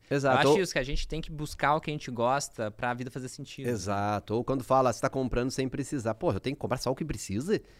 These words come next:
Speaker 1: Você jura que a mine-, a, a misereza do ser humano é ser fadado
Speaker 2: É dessa.
Speaker 1: a comprar só o que precisa? Você jura por Deus? Por isso que eu tenho algumas críticas, eu vou até fazer algum vídeo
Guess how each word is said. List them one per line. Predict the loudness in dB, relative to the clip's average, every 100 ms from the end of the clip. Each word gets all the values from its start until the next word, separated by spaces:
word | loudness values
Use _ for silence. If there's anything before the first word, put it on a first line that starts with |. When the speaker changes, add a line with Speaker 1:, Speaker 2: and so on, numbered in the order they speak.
| -14 -8 -6
Speaker 1:
Você | 0 4
jura | 4 6
que |
a | 6
mine-, | 8 8 6 4 -2 -4
a, | 2
a | 4
misereza | 4 4 6 8 8 8 6
do | 2
ser | 2 4
humano | 4 4 4 6
é | 6 4
ser | 0 2
fadado | 4 6 8
Speaker 2:
É | 8
dessa. | 8 4
Speaker 1:
a |
comprar | 4 0 2 2 2
só | 0 0
o |
que | -2
precisa? | -4 -4 -4 -6
Você | -4
jura | -4 -4
por | -4
Deus? | 0 0 -2 -12 -20 -4
Por | 0
isso | 4
que | 4
eu |
tenho | 6
algumas | 6 8 4
críticas, | 4 2 6
eu |
vou | 6
até | 6 4
fazer | 6 6 4
algum | 4 2
vídeo | 2 0 -2